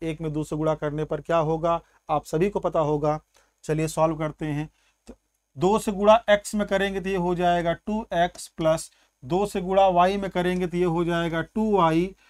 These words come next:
बराबर दो से गुणा अड़तालीस में करेंगे तो ये हो जाएगा नाइंटी सिक्स। ये बना आपका समीकरण नंबर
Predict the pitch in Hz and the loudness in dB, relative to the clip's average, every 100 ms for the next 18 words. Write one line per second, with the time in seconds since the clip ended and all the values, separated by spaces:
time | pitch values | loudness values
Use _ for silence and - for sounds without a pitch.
0 | _ _ _ - 160 175 180 160 165 - | _ _ _ 0 2 4 2 2 2 -2
1 | _ _ _ - 131 196 202 208 196 202 | _ _ _ -2 6 6 6 2 6 4
2 | 196 190 185 196 202 190 185 180 180 185 | 4 2 2 2 0 -2 0 2 2 0
3 | 175 180 160 160 165 160 160 156 156 156 | 2 2 2 0 0 0 -2 -2 -2 -2
4 | 202 196 - 208 202 - - _ - 143 | -2 -4 2 4 4 0 -18 _ -8 0
5 | 175 202 170 175 180 160 156 - 170 160 | 2 2 2 0 0 0 0 0 -4 -2
6 | 151 156 165 160 147 147 147 147 180 | -6 -6 -4 -4 -4 -2 -4 -2 -2